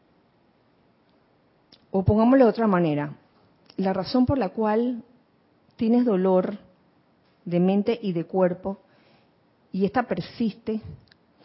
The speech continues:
es porque la atención está <laughs> en el dolor, ahí, ahí. Tengo la atención puesta sobre el dolor, y duele más.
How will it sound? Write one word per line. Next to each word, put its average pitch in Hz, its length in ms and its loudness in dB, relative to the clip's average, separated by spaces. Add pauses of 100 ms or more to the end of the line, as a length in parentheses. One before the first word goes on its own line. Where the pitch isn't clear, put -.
(180)
es 190 120 -6
porque 220 320 -2
la 185 240 -2
atención 254 840 2
está 254 640 0 (140)
<laughs> - 400 -6
en 214 100 8
el 180 140 4
dolor, 170 480 4 (200)
ahí, 165 360 -4 (340)
ahí. 170 320 -4 (320)
Tengo 196 220 0
la 190 80 2
atención 185 420 0
puesta 202 300 -2
sobre 180 220 2
el 175 100 0
dolor, 165 360 0 (440)
y 185 100 -8
duele 185 300 -4
más. 240 260 -2